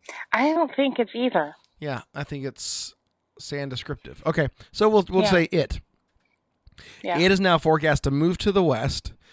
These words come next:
Speaker 2: move to the northwest. Once it makes landfall somewhere between Corpus Christi and, uh, Houston,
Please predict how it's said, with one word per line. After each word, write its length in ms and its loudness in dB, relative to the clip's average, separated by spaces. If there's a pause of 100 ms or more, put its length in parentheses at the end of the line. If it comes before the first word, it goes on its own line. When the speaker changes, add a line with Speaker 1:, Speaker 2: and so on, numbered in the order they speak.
(220)
Speaker 2:
move 240 8
to 100 -4
the 100 0
northwest. 760 0 (380)
Once 240 2
it 80 0
makes 220 0
landfall 720 0 (320)
somewhere 420 2
between 600 -2
Corpus 420 -2
Christi 540 -4
and, 540 -6 (340)
uh, 360 -8 (220)
Houston, 560 -2